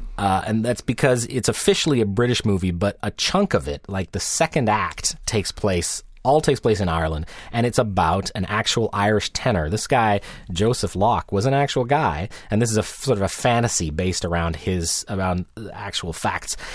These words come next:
He, he was famous in the fifties as a singer in the U K, but he was up for, he, he had, uh, sort of tax evasion. He hadn't paid his taxes, so he escaped prosecution by sailing over to his homeland of Ireland and just kind of living there for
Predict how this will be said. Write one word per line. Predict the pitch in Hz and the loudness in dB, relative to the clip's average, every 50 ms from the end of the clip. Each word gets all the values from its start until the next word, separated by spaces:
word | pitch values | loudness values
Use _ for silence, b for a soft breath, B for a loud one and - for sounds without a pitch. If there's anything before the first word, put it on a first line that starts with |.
| B B B | B B B
He, | - 160 165 165 | -2 0 0 0
he | - 131 147 160 | 2 2 2 4
was | 147 143 131 120 - - - | 4 4 2 2 0 -2 -2
famous | - - 175 202 233 233 143 - | 0 2 4 4 6 4 2 2
in | 151 | 2
the | 131 - | 0 0
fifties | - - 262 247 - - 101 92 85 82 | 0 0 -2 -2 0 0 0 0 0 0
as | 92 87 | 0 -2
a | 95 | 0
singer | - - - - 196 196 170 127 117 | 0 0 2 4 4 4 4 4 4
in | 110 107 | 4 4
the | 107 104 | 2 2
U | 101 104 107 | 2 2 0
K, | - - - 175 160 120 | 0 2 2 4 4 4
but | 101 107 101 B B B B B B | 4 2 0 B B B B B B
he | - - 147 | -2 0 4
was | 135 131 123 147 | 4 6 6 6
up | 165 160 - | 4 4 2
for, | - - 147 127 120 117 | 0 4 4 6 6 4
he, | 113 123 123 123 | 4 2 0 0
he | 113 127 127 | 2 2 2
had, | 127 127 120 113 120 | 2 0 -2 -4 -6
uh, | 113 110 104 135 135 123 | -6 -6 -6 -6 -6 -6
sort | 127 - 143 127 | 0 0 0 0
of | 104 110 - | 0 -4 -4
tax | - - - - 170 - - - | -6 -4 -4 -4 -4 -4 0 0
evasion. | 107 80 73 73 71 73 69 73 71 | 0 0 0 -4 -4 -4 -6 -6 -2
He | 90 98 | 0 0
hadn't | 104 139 151 139 | 2 2 2 2
paid | 143 139 117 | 2 2 2
his | 104 - - | 2 0 0
taxes, | - 123 147 - - - 87 - | 0 2 2 2 0 0 -2 0
so | - 101 | 2 2
he | 98 98 101 | 4 4 2
escaped | 101 - - - 156 160 - - | 2 0 2 2 2 0 0 2
prosecution | - 156 143 131 - - - - 143 135 - 104 95 90 | 4 4 4 4 2 0 -2 0 0 2 2 2 2 2
by | 92 90 87 87 B B B B B B B | 2 2 2 0 B B B B B B B
sailing | - - - 131 135 131 123 117 | -2 2 4 4 6 6 4 4
over | 117 120 117 107 107 101 | 4 4 4 4 2 2
to | - - 117 107 98 98 98 | 2 2 2 2 4 2 2
his | - 98 101 92 - | 0 -2 -2 -2 0
homeland | - 120 120 120 113 104 98 95 92 90 | 2 2 4 4 4 4 4 2 2 0
of | 85 | 0
Ireland | 90 98 110 117 107 92 92 87 82 | 0 2 2 2 2 2 0 0 0
and | 87 87 | -2 -2
just | 87 95 - - | -2 -2 -4 -2
kind | - 98 92 | -2 0 0
of | 90 80 82 | 0 0 0
living | 87 95 98 101 92 85 | 0 0 2 2 0 2
there | 85 90 95 95 92 | 2 2 2 2 0
for | 87 - - 80 80 78 | -2 -4 -4 -4 -4 -4